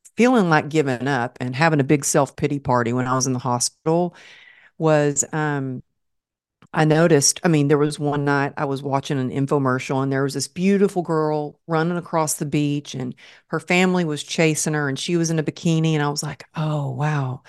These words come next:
What if I can never wear a bikini again? What if I can never run again? What if I can't chase after my kids? What if my husband leaves me? I mean, th-, it, what if I lose my leg tomorrow?" And I'm looking down at my leg that's held together with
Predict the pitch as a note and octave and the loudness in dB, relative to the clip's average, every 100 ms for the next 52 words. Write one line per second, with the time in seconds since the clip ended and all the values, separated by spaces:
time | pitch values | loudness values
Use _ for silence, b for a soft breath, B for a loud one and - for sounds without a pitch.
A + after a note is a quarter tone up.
0 | B B B - D#3 F3 E3+ D3 C#3 C#3+ | B B B 0 6 6 6 2 -2 -2
1 | C#3+ C#3+ C#3+ C#3 C3+ - D3+ C#3 C3+ C3 | 0 0 0 0 -2 -4 -4 -2 -2 -4
2 | - F3 A3 E3+ C3 C3 B2+ C3 D3 E3 | 2 4 6 4 2 0 0 0 -2 -2
3 | D#3+ D3 C3+ C3+ B2 D3+ F#3+ F#3 C3 B2+ | -2 -2 -2 -2 0 2 2 2 -2 -6
4 | C3 C#3+ D#3 - - D3+ - D3+ - C#3+ | -6 -4 -4 -4 -4 -4 -2 -6 -2 -2
5 | C3 C#3 C3 C3+ A#2+ A#2 - G#3 G3 C3+ | 0 0 -2 -4 -6 -8 -4 -2 0 -2
6 | E3 E3 E3 C#3 D3+ E3 F3 E3 C#3 C3 | -4 -4 -4 -6 -4 -2 -2 0 0 -2
7 | B2+ C3+ C3 E3+ C#3+ C3 C#3+ - - - | -4 -6 -4 -4 -4 -4 -6 -6 -14 -6
8 | E3 G3+ G#3 D#3 D3+ D3+ D3 D3 C3 C#3 | 0 2 2 0 0 -4 -2 0 0 2
9 | F3+ F#3 - C#3 C3 C3 C#3 B B B | 2 0 -4 -2 0 0 -4 B B B
10 | B E3+ G3+ C4 F#3+ G3 D#3 D3 D3 D#3 | B 0 2 2 2 2 2 2 2 2
11 | C#3 C#3 B2+ C#3 C#3+ C3 B2+ - - - | 0 -2 0 0 0 0 -4 -4 -8 -2
12 | E3 F3 D#3+ C#3 C#3 C3+ C3 B2 | 0 0 -4 -2 0 0 -2 -2